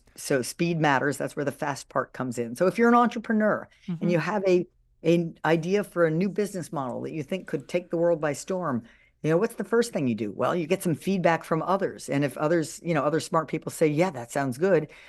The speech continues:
Speaker 1: you maybe try to get a little bit of seed money, and then you try to experiment with a, an alpha and a beta product in, in the market. Now, nine times out of ten, all of this work is gonna amount to nothing, because ninety percent of startups fail. But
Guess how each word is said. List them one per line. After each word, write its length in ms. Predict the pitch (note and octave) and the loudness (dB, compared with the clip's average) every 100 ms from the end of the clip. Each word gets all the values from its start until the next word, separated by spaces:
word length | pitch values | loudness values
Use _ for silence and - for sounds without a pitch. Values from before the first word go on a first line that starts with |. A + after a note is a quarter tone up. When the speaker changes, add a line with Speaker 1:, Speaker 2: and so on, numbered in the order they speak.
| - D#3 | -12 -2
Speaker 1:
you 100 | D#3 | 2
maybe 180 | E3 | 2
try 200 | D#3+ E3 | 2 0
to 60 | E3 | 2
get 120 | E3 | 0
a 20 | |
little 160 | E3+ E3 | 0 -2
bit 120 | E3+ | -2
of 40 | - | -2
seed 300 | A3+ G#3 E3 | -4 -2 0
money, 300 | B2 A#2 A#2 | -2 -2 -2
and 80 | |
then 100 | C3+ | 0
you 100 | D3+ | -2
try 240 | C#3+ E3 D#3+ | -2 -2 -2
to 200 | - E3 | 0 -2
experiment 920 | - - - - G3 G3 F#3 D3+ G#2 | -2 -6 -14 -4 2 2 2 0 -4
with 180 | C3+ C#3 | -6 -2
a, 140 | C#3 C3 - - - | -4 -6 -14 -18 -10
an 160 | C3+ - | -8 -4
alpha 340 | D3+ D#3+ E3+ | -4 -2 -2
and 200 | D#3+ D3+ | -2 -2
a 40 | |
beta 300 | C#3 E3 D#3 | 2 2 4
product 560 | D3+ - F3 E3+ - - | 0 -2 -2 -4 -8 -12
in, 240 | - D#3+ - | -6 -6 -4
in 160 | D3 D#3 | -4 -2
the 60 | |
market. 400 | E3 G3+ - G#2+ - | 0 0 -2 -6 -2
Now, 200 | C#3+ - - _ - | -2 -2 -8 _ -2
nine 280 | B2 E3 E3+ | 2 2 2
times 240 | G3 E3 | 0 2
out 140 | E3+ | 2
of 100 | E3+ | 2
ten, 480 | E3 G3 F#3 F3 E3 - _ _ - | 0 0 2 0 -2 -8 _ _ -4
all 180 | D3 E3 | 2 4
of 80 | D#3 | 4
this 160 | D3+ | 0
work 240 | F3 E3+ D3+ | 0 -2 -2
is 120 | - | -4
gonna 180 | D3+ C#3 | -4 0
amount 300 | C#3+ D3 - | 0 -2 -4
to 100 | D#3 | 2
nothing, 400 | A3 A3 E3+ E3+ | 2 2 -4 -4
because 360 | - D3+ C#3 | -4 -4 -6
ninety 360 | - C#3+ D3 C#3+ | -6 -2 -2 -2
percent 400 | D3+ C#3+ D3+ C#3 | -4 -4 -4 -4
of 80 | B2+ | -6
startups 480 | - C#3+ C3 - - | -4 -2 -2 -4 -4
fail. 380 | G#3 E3+ - C#3+ | -2 -2 -2 2
But 220 | D#3+ | 2